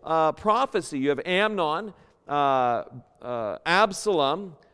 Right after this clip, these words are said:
uh, Abijah, and there's another, oh, that little child died. So there's four people that died as a direct result of David's sin of adultery with Bathsheba.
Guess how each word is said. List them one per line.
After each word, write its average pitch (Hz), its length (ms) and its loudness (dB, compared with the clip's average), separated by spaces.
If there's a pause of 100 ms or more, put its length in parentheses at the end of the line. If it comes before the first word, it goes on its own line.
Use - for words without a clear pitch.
(360)
uh, 110 300 -4
Abijah, 160 960 4 (1160)
and 160 480 -2 (1200)
there's 113 140 -16
another, 123 260 -2
oh, 170 100 6
that 147 300 0
little 165 220 -2
child 139 380 -2
died. 95 280 -4 (540)
So - 80 -8
there's 165 100 -4
four 247 320 4
people 185 440 -6
that 139 200 -2
died 147 480 -4
as 139 160 -6
a 139 100 -8
direct 147 600 -4
result 147 680 -2 (100)
of 151 180 -8
David's 143 380 -6
sin 110 520 -8 (100)
of 120 140 -8
adultery 110 520 -6
with 101 200 -12
Bathsheba. 107 640 -10